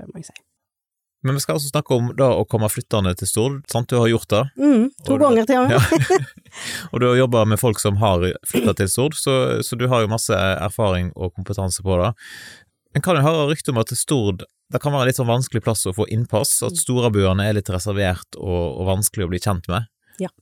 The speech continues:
Speaker 2: Hvordan, eh, stemmer det med din, din erfaring?
Speaker 1: Jeg ville si at jeg tror ikke det er noe vanskeligere å komme inn på storbyen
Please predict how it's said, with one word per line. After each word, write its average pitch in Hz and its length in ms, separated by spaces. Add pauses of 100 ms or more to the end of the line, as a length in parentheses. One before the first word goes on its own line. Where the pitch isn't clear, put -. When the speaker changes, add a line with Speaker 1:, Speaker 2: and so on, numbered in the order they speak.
(220)
Speaker 2:
Hvordan, 135 400
eh, 127 80
stemmer 131 320
det 113 80
med 113 100
din, 113 140 (100)
din 110 220
erfaring? 101 400 (320)
Speaker 1:
Jeg 277 240
ville 285 180
si 240 140
at 202 240
jeg 226 80
tror - 180
ikke 196 220 (140)
det 190 100
er 175 60
noe 202 180
vanskeligere 160 800
å - 160
komme - 160
inn 202 160
på 180 80
storbyen 170 540